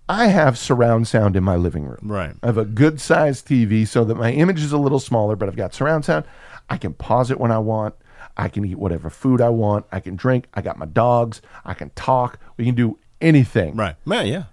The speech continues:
Speaker 1: It's a better experience.
Speaker 2: Sure.
Speaker 1: And now
Speaker 2: That's why
Speaker 1: just
Speaker 2: you, to have a, a, uh, <laughs> experience that will draw more people out to the theater, you have to do things like Alamo does.
Speaker 1: Exactly,
Speaker 2: With assigned
Speaker 1: yeah.
Speaker 2: seating.
Speaker 1: Yes, yeah.
Speaker 2: Which is huge.
Speaker 1: Yeah, the
Speaker 2: No
Speaker 1: ass-,
Speaker 2: kids.
Speaker 1: yeah,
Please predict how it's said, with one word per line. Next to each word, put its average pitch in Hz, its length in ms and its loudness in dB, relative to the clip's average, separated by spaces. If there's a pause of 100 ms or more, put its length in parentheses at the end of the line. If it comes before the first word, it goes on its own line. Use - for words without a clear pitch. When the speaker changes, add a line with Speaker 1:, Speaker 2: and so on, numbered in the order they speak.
(260)
Speaker 1:
It's 160 180 4
a 165 60 4
better 127 720 2
experience. 113 1160 -6
Speaker 2:
Sure. - 60 -20 (440)
Speaker 1:
And 147 240 2
now 202 180 2
Speaker 2:
That's 247 160 2
why 113 140 4
Speaker 1:
just 110 60 0
Speaker 2:
you, 107 140 -2 (120)
to 110 80 -2
have 131 480 6
a, 104 300 -2 (140)
a, 92 300 -4
uh, 73 300 -8
<laughs> - 1700 -14
experience 135 540 2
that 139 60 0
will 127 80 -2
draw 123 280 2
more 120 200 2
people 113 300 -4
out 107 200 2
to 101 80 -10
the 104 100 -2
theater, 113 300 -2
you 113 100 0
have 151 280 4
to 104 120 -12
do 85 220 -4
things 85 300 -6
like 85 140 -8
Alamo 80 260 -6
does. 76 220 -6
Speaker 1:
Exactly, 151 280 6
Speaker 2:
With - 100 4
assigned 110 420 4
Speaker 1:
yeah. - 40 -2
Speaker 2:
seating. 78 440 -8
Speaker 1:
Yes, 120 500 4
yeah. 90 240 2
Speaker 2:
Which - 160 -10
is 95 220 -8
huge. - 640 -4
Speaker 1:
Yeah, 131 120 10
the 151 160 8
Speaker 2:
No 175 180 12
Speaker 1:
ass-, 147 100 4
Speaker 2:
kids. 92 400 -4
Speaker 1:
yeah, 98 260 4